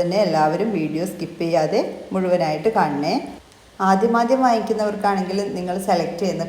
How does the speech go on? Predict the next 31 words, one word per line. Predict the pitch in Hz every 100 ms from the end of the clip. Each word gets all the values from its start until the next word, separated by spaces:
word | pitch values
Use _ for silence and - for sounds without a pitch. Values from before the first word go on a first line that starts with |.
| 170
കളേഴ്സ് | 156 151 - 156
ലഭിക്കും. | 147 139 - 196 285 - - -
പിന്നീടാവുമ്പോൾ | 196 170 185 202 185 180 190 269 269 - - 180
എല്ലാം | 175 185 214
തന്നെ | 226 262 208
ഡിഫറെന്റ് | 196 220 247 233
കളേഴ്സ് | 202 208 226
ആയിരിക്കും. | 202 180 208 214
ഫ്ലവറോ | 196 175 185 202
മൊട്ടോ | 185 190 196
ഉള്ള | 190 190
പ്ലാന്റ്സുകൾ | 196 160 160 180 175 175
തന്നെ | 185 160
ആയിരിക്കും. | 151 151 - 240 - - - -
അപ്പോൾ, | - 196 240 -
ഏഹ്, | 170 160
സ്റ്റോക്ക് | 160 175 165 170 214 190
തീർന്നു | 170 165 202
തുടങ്ങിയാൽ | 202 160 165 151 165 170 175
നിങ്ങൾ | 165 165 190
പറയുന്ന | 196 156 160 190 202 160
അതേ | 151 170 196
കളേഴ്സ് | 175 160 156
തന്നെ | 156 196 -
കിട്ടിക്കൊള്ളണമെന്നില്ല. | 160 151 156 156 160 151 143 160 285 - - - 196
അതുകൊണ്ട് | 196 202 202 277 -
പെട്ടെന്ന് | 196 196 - 262 233 202
തന്നെ | 170 208 165
എല്ലാവരും | 160 151 156 208 214 160
ഓർഡർ | 160 160 208 180
കൺഫേം | 160 - 175